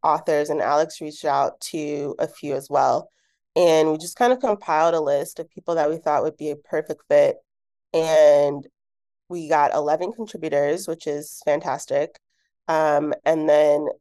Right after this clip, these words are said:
me and Alex also contributed stories, which brought the total to thirteen stories. And it's, uh, kind of serendipitous because there are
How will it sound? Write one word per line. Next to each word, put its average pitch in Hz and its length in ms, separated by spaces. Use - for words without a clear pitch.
me 165 200
and 160 80
Alex 143 400
also 143 300
contributed 143 800
stories, 170 720
which - 420
brought 160 240
the 165 60
total 160 300
to 151 100
thirteen 151 560
stories. 147 680
And 156 160
it's, - 420
uh, 139 580
kind 170 160
of 165 60
serendipitous 147 720
because 160 720
there 156 360
are 147 580